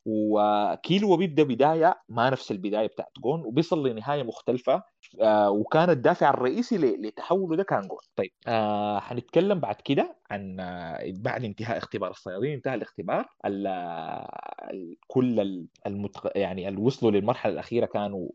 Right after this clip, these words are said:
نجحوا ما عدا كيلوا اللي فقد أعصابه بعد، آه، يعني، آه، واجه أخوه. مواجهة كانت بالنسبة لنا في اللحظة دي في المسلسل مواجهة غريبة،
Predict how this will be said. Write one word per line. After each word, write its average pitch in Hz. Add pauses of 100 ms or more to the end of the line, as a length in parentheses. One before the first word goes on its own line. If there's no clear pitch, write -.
نجحوا 113
ما 107
عدا 107 (160)
كيلوا 101 (200)
اللي 98
فقد 123
أعصابه 113 (340)
بعد، 95 (100)
آه، 90 (280)
يعني، 90
آه، 85
واجه 110 (140)
أخوه. 120 (200)
مواجهة 101
كانت 98
بالنسبة 113
لنا 127
في -
اللحظة 135
دي 151
في 151
المسلسل 185
مواجهة 139
غريبة، 107